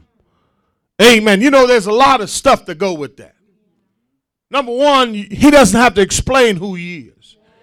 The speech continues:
'cause he already is. So you may wanna <laughs> note that down. He already is.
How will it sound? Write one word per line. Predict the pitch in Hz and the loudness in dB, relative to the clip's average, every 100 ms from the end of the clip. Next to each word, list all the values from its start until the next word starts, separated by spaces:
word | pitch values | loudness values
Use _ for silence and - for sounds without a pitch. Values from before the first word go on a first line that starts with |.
| _ - | _ -4
'cause | 190 | 0
he | 147 214 | 2 4
already | 190 190 160 | 6 6 4
is. | 175 170 110 78 - - - - _ _ _ _ | 2 0 0 -6 -14 -12 -12 -14 _ _ _ _
So | - - | -12 -4
you | 156 | -2
may | 160 170 | -2 -2
wanna | 170 147 120 - _ - - | -2 -4 -6 -10 _ -10 -4
<laughs> | 202 - - | -4 -4 -10
note | 175 190 127 | 0 0 0
that | 147 135 117 | -4 -4 -2
down. | 151 127 - _ | 0 -2 -6 _
He | - 226 | 0 2
already | 175 175 156 143 | 2 2 -2 -4
is. | 180 165 117 87 92 - - | -6 -8 -8 -14 -16 -16 -16